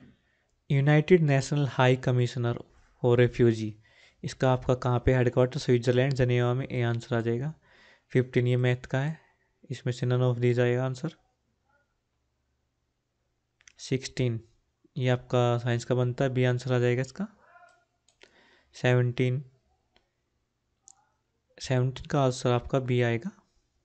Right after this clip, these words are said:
एटीन आपका मैथ का, इसका आंसर बी आएगा। ट्वेंटी सिक्स, नाइनटीन भी, इसका आंसर बी आ जाएगा, डायरेक्ट बता रहा हूँ मैं। ट्वेंटी, प्रत्येक सिंगल कार्पेल के भाग क्या कहलाता है? इसका आंसर सी आएगा।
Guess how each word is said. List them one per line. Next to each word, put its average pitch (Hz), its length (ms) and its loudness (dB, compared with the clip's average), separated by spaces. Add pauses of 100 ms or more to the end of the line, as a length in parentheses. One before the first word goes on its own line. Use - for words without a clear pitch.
(1500)
एटीन 135 360 -4
आपका 127 240 -2
मैथ 123 200 2
का, - 180 -2
इसका 131 220 -2
आंसर 123 260 0
बी 123 120 -2
आएगा। 123 220 2
ट्वेंटी 123 240 -4
सिक्स, - 300 -8 (840)
नाइनटीन 123 460 2
भी, 139 140 0
इसका 127 220 -4
आंसर 123 240 -2
बी 123 120 2
आ 123 100 4
जाएगा, 127 200 2
डायरेक्ट 123 300 2
बता 123 160 -4
रहा 120 120 -2
हूँ 117 80 -4
मैं। 165 120 -4 (480)
ट्वेंटी, 127 400 0
प्रत्येक 143 500 2
सिंगल 123 600 0 (760)
कार्पेल 127 420 0
के 127 160 -2
भाग 117 300 -2
क्या 120 140 2
कहलाता 110 500 -4
है? 120 160 -10
इसका 123 200 -4
आंसर 123 200 -2
सी - 180 -4
आएगा। 120 260 0